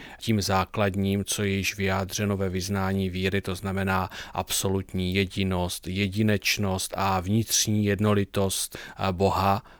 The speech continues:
zvaná tauhid, eh, víra v jeho proroka Muhammada, čímž se vlastně vyznává i víra ve vše, co prorok Muhammad přinesl. Víra v předchozí proroky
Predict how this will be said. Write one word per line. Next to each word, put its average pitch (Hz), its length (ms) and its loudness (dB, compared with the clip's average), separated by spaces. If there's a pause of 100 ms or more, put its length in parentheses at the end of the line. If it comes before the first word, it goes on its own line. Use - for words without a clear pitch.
zvaná 98 420 0
tauhid, 98 800 0
eh, 98 220 2 (300)
víra 104 500 4 (300)
v 98 80 -4
jeho 104 240 2
proroka 98 840 2 (200)
Muhammada, 98 840 2 (220)
čímž 104 400 0
se 110 140 0
vlastně 101 640 0 (320)
vyznává 101 960 4
i 101 260 -4 (180)
víra 101 720 0 (240)
ve 101 180 -2
vše, 104 540 2
co 95 400 -6 (240)
prorok 101 380 0
Muhammad 101 440 -2
přinesl. 95 600 -4 (280)
Víra 120 480 6
v - 60 -20
předchozí 135 560 2
proroky 117 800 2